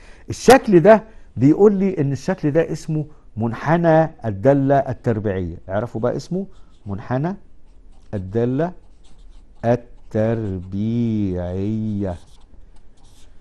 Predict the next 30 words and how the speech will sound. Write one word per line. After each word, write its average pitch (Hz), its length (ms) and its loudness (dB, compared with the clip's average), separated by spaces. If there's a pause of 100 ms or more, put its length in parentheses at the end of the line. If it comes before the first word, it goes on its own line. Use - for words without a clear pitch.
(260)
يبقى 180 400 10
انا 185 120 4
دلوقتي 160 420 2
خدت - 560 -2
منحنيين، 113 760 -4 (460)
آه، 107 460 2
او 107 140 -2
خدت 160 320 -2
بقى 143 180 0
دلوقتي 147 540 -2
اللي 101 320 -4
احنا 120 200 -6
قلناه، 110 420 -6 (360)
تلات 175 340 2
انواع 117 460 0
من 104 120 -4
الدوال 110 340 -2
اللي 151 140 0
احنا 120 260 -10 (140)
اشتغلنا 107 440 -8
فيهم. 160 340 -4
اول 147 240 -2
حاجة 139 300 -4
الدالة 120 440 -2 (360)
الثابتة، 92 580 -2 (440)
وانا 208 180 8
عايز 202 260 6
الدالة 135 340 4
الثابتة، 190 440 2
وبعدين 113 520 -4